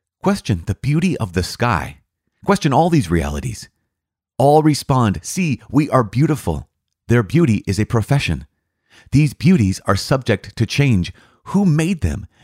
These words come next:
if not the beautiful one, who is not subject to change? The human person, with his openness to truth and beauty, his sense of moral goodness,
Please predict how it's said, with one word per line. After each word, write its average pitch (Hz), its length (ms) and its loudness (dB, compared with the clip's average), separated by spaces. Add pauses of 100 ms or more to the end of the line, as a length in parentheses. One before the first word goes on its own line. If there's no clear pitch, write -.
(120)
if - 200 -2
not 135 340 0
the 147 300 0
beautiful 131 500 0
one, 71 320 -6 (240)
who 117 140 4
is 95 100 2
not 139 220 -2
subject 76 580 -6
to - 100 -6
change? 71 460 -8 (800)
The 90 120 2
human 85 180 4
person, 69 420 -4 (220)
with 110 120 2
his 95 140 2
openness 92 440 0
to 80 100 -6
truth 131 340 0
and 80 140 -4
beauty, 92 340 2 (320)
his 110 160 0
sense 170 300 -2
of 104 100 -4
moral 82 220 0
goodness, 123 540 -2